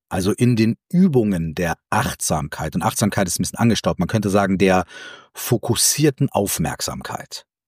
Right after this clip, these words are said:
Das sind also die meditativen Übungen, in denen wir vor allem damit arbeiten, unsere Bewusstheit, unsere Aufmerksamkeit für bestimmte Dinge zu stärken und uns dadurch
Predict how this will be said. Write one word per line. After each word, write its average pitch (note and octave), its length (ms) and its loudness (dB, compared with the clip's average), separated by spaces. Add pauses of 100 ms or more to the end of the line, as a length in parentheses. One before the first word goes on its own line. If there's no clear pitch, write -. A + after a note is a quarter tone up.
(540)
Das - 140 0
sind C#3 120 2
also A2+ 220 4
die C3 460 2
meditativen G#2 840 2
Übungen, G2+ 680 2
in G2 180 2
denen A2+ 400 4
wir G2 160 0
vor - 240 -6 (200)
allem C#3 500 2
damit G2+ 320 0
arbeiten, G#2+ 680 0 (760)
unsere G2 340 2
Bewusstheit, F#2+ 720 0
unsere F2 240 -6
Aufmerksamkeit G#2+ 1000 0
für G#2 100 -4
bestimmte A#2+ 540 -2
Dinge G#2 320 2
zu - 180 -4
stärken G2+ 1040 -2 (1160)
und G#2 140 0
uns G#2 320 -2
dadurch A2+ 800 2